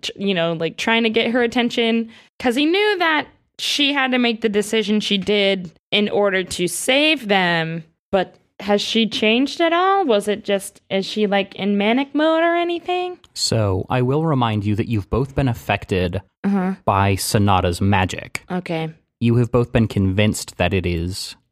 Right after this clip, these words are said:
Speaker 2: a good and right thing, that this is how justice is to be dispensed. This is how you prove that you are right
Speaker 1: Ah.
Speaker 2: about the towers.
Speaker 1: Mm.
Speaker 2: The towers, it's so important.
Speaker 1: So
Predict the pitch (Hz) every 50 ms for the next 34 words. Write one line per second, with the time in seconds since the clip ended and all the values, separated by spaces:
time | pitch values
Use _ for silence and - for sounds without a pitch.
0 | _ _ 101 101 90 - - 123 120 107 98 104 - - 98 95 95 92 92 101
1 | 107 - - - - 113 107 95 87 85 90 90 90 87 - 110 - - 117 -
2 | - 107 98 95 92 90 - - 101 - _ _ _ _ _ _ - 104 110 104
3 | 113 - - 98 71 - - - - - - - _ - 104 98 - - 107 98
4 | 90 95 87 82 87 - - - - 101 - - - - - - - 110 - 131
5 | 123 - 127 117 98 98 101 - - - - 104 98 95 95 95 95 - _ -
6 | 104 101 87 87 85 80 - - - _ - 95 98 98 87 69 - - 95 117
7 | 110 - - - - - _ _ _ - 180 170 - - 107 101 95 - - -
8 | - - 180 202 98 - - - - - - - _ _ - 185 185 165 147 -
9 | - _ _ _ - - - - - 202 180 139 120 110 98 107 - - - -
10 | 170 180 196 185 165 147 - - - - 170 165 - - - - - - - _
11 | - - - - 285 277 277 269 269 269 269 269 269 269 269 -